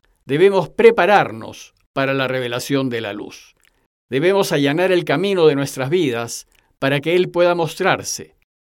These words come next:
¿Y cómo preparar el camino para que venga el Mesías? Debemos prepararlo con un cambio radical de vida,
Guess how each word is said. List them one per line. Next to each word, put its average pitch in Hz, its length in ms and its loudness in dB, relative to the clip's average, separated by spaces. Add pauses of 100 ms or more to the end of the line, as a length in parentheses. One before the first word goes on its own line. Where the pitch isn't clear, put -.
(400)
¿Y 131 120 -2
cómo 180 320 4
preparar 151 440 2
el 156 140 0
camino 151 460 -2
para 113 180 -6
que 107 100 -8
venga 127 220 -4
el 131 80 -4
Mesías? 151 720 -6 (680)
Debemos 180 340 0
prepararlo 214 680 -2
con 139 100 -2
un 165 180 -2
cambio 180 420 0
radical 143 480 -2
de 139 100 -2
vida, 123 480 -4